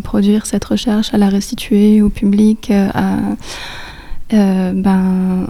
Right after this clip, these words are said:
en fait, euh, on, on se pose la question de combien de temps on sera, voilà, capable de, de faire ça.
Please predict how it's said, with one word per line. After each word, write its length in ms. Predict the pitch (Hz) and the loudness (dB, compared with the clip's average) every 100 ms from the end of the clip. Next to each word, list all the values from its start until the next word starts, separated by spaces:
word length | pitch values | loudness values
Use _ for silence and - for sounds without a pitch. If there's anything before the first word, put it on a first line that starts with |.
| - | -4
en 80 | 190 | -2
fait, 300 | 220 - - | -2 -4 -4
euh, 420 | 208 190 185 185 190 - - | 0 2 2 -2 -4 -6 -2
on, 360 | 202 190 185 - | 0 2 0 -2
on 60 | |
se 80 | 190 | -2
pose 180 | - 190 | 2 2
la 120 | 196 | 2
question 320 | 208 202 262 | 0 0 2
de 160 | 254 196 | 2 2
combien 320 | - 202 190 | 0 0 0
de 40 | 190 | -2
temps 140 | 202 | 0
on 160 | 202 196 | 0 0
sera, 380 | - 190 185 208 214 - - - - | -4 -4 -4 -4 -8 -12 -20 -20 -2
voilà, 260 | 185 190 | 0 0
capable 460 | 208 - - 190 190 | -4 -8 -6 -2 0
de, 140 | 185 190 226 233 - - - - - - - | 0 -2 -4 -8 -16 -20 -18 -16 -14 -16 -6
de 120 | 196 | -4
faire 220 | 190 190 | -2 -4
ça. 180 | - 247 | -2 -4